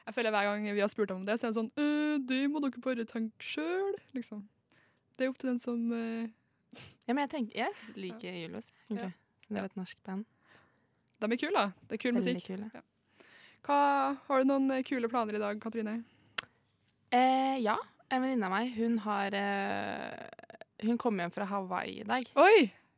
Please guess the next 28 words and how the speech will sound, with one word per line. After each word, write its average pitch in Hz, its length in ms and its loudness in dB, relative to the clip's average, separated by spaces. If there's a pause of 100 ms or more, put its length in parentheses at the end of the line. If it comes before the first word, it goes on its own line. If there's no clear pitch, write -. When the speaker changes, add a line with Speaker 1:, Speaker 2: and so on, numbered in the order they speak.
(120)
Speaker 1:
Hvor 208 80 4
Speaker 2:
Ja. 226 40 8
Speaker 1:
lenge 262 120 6
har 262 80 4
du 233 60 4
vært 233 180 0
på 226 120 0
Hawaii, 202 280 0
liksom? 294 240 -6 (320)
Speaker 2:
Tre 202 100 -4
måneder. 190 380 -4 (440)
Speaker 1:
Wow. 185 400 -6 (480)
Jeg 214 80 -6
har 214 60 -4
så 214 240 -4
lyst 208 160 -8
til 190 80 -8
å - 20 -14
dra - 0 -
til 180 120 -8
Hawaii. 180 200 -10 (300)
Speaker 2:
Ja, 185 160 -4 (100)
hun 208 120 0
har 208 280 2
vært - 80 -18
på 202 80 -10
sånn, 190 300 -4
eh, 202 400 -8